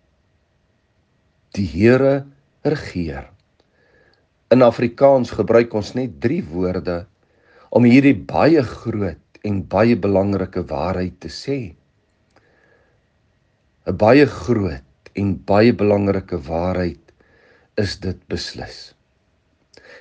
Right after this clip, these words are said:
Die Heilige Gees het die psalmdigter laat neerskryf wat dit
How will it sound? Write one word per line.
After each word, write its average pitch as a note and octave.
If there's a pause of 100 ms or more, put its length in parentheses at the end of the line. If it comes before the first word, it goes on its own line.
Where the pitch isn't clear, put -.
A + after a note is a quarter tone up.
Die G#2
Heilige G2+
Gees C#3
het A2
die G#2+
psalmdigter A2
laat G2
neerskryf A2 (880)
wat B2+
dit D#3